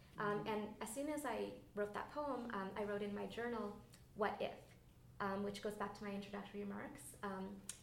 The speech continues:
Speaker 1: and I wrote, "What if I wrote a whole series of these poems?" And out of the parallel poems, I thought to myself, "What if I applied this to the sonnet form?" And that's why I started writing the split sonnets that are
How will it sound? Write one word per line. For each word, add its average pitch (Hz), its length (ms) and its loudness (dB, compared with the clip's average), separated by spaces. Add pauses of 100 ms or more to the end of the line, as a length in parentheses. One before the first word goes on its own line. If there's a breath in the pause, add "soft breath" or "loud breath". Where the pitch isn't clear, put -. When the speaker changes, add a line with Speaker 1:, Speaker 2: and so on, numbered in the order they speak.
Speaker 1:
and 214 100 2
I 208 80 6
wrote, 208 360 6
"What 208 240 6
if 208 160 4 (120)
I 196 160 -2
wrote 196 140 0
a - 20 -4
whole 190 160 -4
series 190 480 -4
of 190 120 -10
these - 160 -8
poems?" - 560 -10 (540 loud breath)
And 202 380 2 (680)
out 220 200 10
of 220 80 6 (100)
the - 80 0
parallel 269 440 2
poems, 202 500 -2
I 202 80 0 (140)
thought 202 200 0
to - 100 -6
myself, 196 380 -2 (100)
"What 196 280 0
if 202 160 4 (440)
I 208 60 0
applied 202 380 -2
this 190 140 -8
to - 100 -8
the 185 100 -6
sonnet 196 480 -6
form?" - 220 -10 (500 loud breath)
And 202 240 4
that's 208 240 2
why 196 340 2
I 202 60 0
started 202 320 0
writing 202 300 0
the - 60 -2
split - 360 -2
sonnets 302 340 -4
that 190 160 0
are 196 140 0